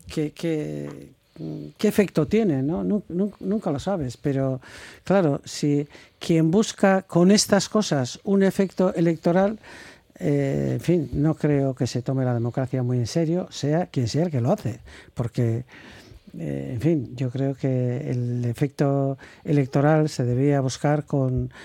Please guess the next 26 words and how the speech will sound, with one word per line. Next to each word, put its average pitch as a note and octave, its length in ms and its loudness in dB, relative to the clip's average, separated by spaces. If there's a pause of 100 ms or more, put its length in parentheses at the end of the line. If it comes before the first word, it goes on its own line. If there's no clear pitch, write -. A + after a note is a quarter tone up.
(200)
con C#3 220 0
políticas D3 800 4
que C3+ 400 -2
acerquen C3+ 400 0
la C3+ 80 2
ciudad-, C3+ 540 0
eh, - 20 -2
la C3+ 140 2
ciudadanía C3+ 420 2
a C3 60 0
las B2+ 100 -2
instituciones, F3 840 2 (400)
con D3 240 4
políticas C#3+ 640 4
que D#3 100 0
mejoren C3+ 480 0
el C3+ 100 0
bienestar C3 480 0
de C3+ 120 0
la, B2+ 340 0
de C3 180 -4
la B2 120 0
gente C3+ 500 -2
que C#3 120 0
vive B2+ 260 0
peor, G3 440 4